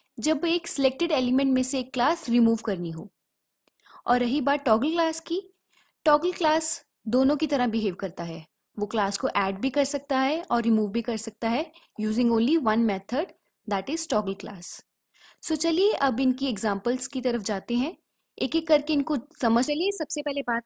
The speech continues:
करते हैं ऐड क्लास मेथड के बारे में। ऐड क्लास में मैंने यहाँ पे एक एग्जांपल ली है, मैं आपको इसकी बॉडी भी दिखाती हूँ।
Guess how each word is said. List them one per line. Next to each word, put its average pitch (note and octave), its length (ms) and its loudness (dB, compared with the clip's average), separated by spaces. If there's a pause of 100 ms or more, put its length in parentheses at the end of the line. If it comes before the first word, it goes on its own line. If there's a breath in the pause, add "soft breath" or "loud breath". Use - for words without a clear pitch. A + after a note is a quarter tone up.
करते B3+ 260 -6
हैं B3+ 280 -2
ऐड G3+ 160 -4
क्लास B3 300 -2
मेथड A3+ 280 -4
के A#3+ 60 -2
बारे G3+ 220 -6
में। A#3+ 140 -6 (2250)
ऐड D4+ 220 -2
क्लास E4 320 -4
में C#4 180 -2
मैंने B3 200 0
यहाँ A#3+ 320 -2
पे B3 140 -2
एक A#3 220 -6
एग्जांपल G#3 380 -6
ली A3 180 -2
है, C4 160 -8 (680)
मैं A3 100 -4
आपको B3 220 -8
इसकी C4+ 240 -2
बॉडी G#3 280 -4
भी A#3+ 80 -6
दिखाती C4 420 -8
हूँ। C#4+ 200 -6